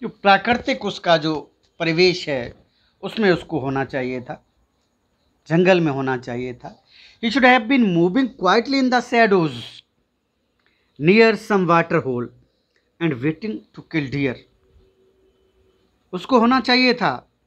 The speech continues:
in the long la-, अ, long grass should have been, and stealthily,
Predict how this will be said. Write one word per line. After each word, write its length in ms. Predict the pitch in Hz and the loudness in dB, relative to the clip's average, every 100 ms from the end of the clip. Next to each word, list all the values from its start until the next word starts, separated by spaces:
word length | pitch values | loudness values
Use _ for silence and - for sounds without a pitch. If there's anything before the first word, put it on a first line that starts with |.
| _ _ _ _ _ _ - | _ _ _ _ _ _ -6
in 100 | 214 | 2
the 220 | 220 165 | 2 2
long 320 | 151 240 262 | 2 2 2
la-, 280 | 240 226 208 170 | 2 2 2 0
अ, 420 | 185 175 151 165 - 165 | 0 0 -2 -8 -8 -2
long 200 | 202 226 | 0 0
grass 340 | 170 202 226 - - _ _ - | 2 4 4 0 -12 _ _ -20
should 260 | 156 220 175 | -4 -2 2
have 260 | 175 139 | 0 0
been, 280 | 143 123 - _ _ _ _ _ _ _ _ _ _ _ _ - | -6 -8 -10 _ _ _ _ _ _ _ _ _ _ _ _ 0
and 160 | 202 208 | 2 2
stealthily, 760 | 208 - 277 262 - 180 120 | 0 0 2 2 0 -8 -10